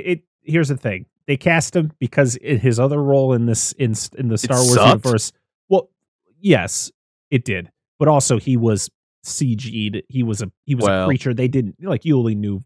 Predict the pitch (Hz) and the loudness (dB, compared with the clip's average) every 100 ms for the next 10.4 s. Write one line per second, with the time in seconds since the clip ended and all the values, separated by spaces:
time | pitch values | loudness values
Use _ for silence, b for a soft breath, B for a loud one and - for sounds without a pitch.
0 | - 101 - 101 95 - 98 90 90 101 | -10 -12 -10 -10 -10 -14 -14 -14 -12 -14
1 | 85 - 62 _ - 127 - 120 107 120 | -16 -20 -20 _ -8 -6 -6 -8 -8 -8
2 | 104 - 139 147 151 135 123 117 110 101 | -8 -2 0 2 0 2 2 2 2 -2
3 | _ _ - 113 110 107 113 - 117 110 | _ _ -6 -2 -2 -2 -4 -2 -2 -2
4 | 104 110 98 113 101 107 104 107 95 104 | -4 -4 -4 -4 -4 -4 -6 -8 -10 -10
5 | 95 107 104 98 98 - 110 98 104 135 | -6 -4 -4 -6 -10 -8 -8 -8 -6 -4
6 | 135 185 - b 147 - 247 196 180 165 | 2 0 0 b -2 4 6 6 6 4
7 | 160 156 320 302 302 320 311 120 - _ | 2 2 2 4 4 4 2 0 -4 _
8 | - 254 247 - 262 247 143 - - 226 | -2 0 0 -2 -2 -2 -4 -6 -6 -6
9 | 214 220 208 208 202 196 185 185 170 - | -2 0 2 2 0 0 0 0 -2 -2
10 | 208 190 180 - | -4 -2 -4 -4